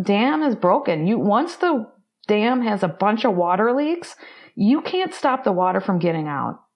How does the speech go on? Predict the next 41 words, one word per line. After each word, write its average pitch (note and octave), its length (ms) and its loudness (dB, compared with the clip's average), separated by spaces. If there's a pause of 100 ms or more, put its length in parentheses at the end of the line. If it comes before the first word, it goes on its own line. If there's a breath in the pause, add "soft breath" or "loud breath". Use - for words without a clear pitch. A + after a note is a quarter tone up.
and F#3+ 240 0
they G#3 340 0
are E3 140 -2
hosed, D3+ 600 -2
and F#3 220 -2 (520 loud breath)
the F3+ 140 -2
people F3 840 -2
are E3 160 -2
pissed, - 540 -4 (100)
and F3+ 120 -2
the E3 40 -2
people A3 540 -2
are F#3 100 0
gonna F3 200 -4
take F3 260 -2
'em D#3+ 120 -2
out. D3 280 -4 (300 loud breath)
You've A3 260 0
killed A#3+ 380 0
too A3+ 180 0
many A3+ 260 2
people. A3 600 -2 (160)
They've A#3 160 0
killed E4+ 260 -2
too F#4 100 -2
many F4+ 180 -2
people, F4 520 -2 (360 loud breath)
and A#3 500 0 (340)
th-, A3+ 220 2
their A#3+ 160 2
time B3 320 0
has A3 160 -2
come. A#3+ 400 -2
It's F#3+ 160 -2
just A#3 200 0
a A3+ 60 2
matter F#3+ 400 0
of F#3+ 120 -2
time F3+ 480 -2 (320 loud breath)
before F#3 760 0
this, F3+ 580 -2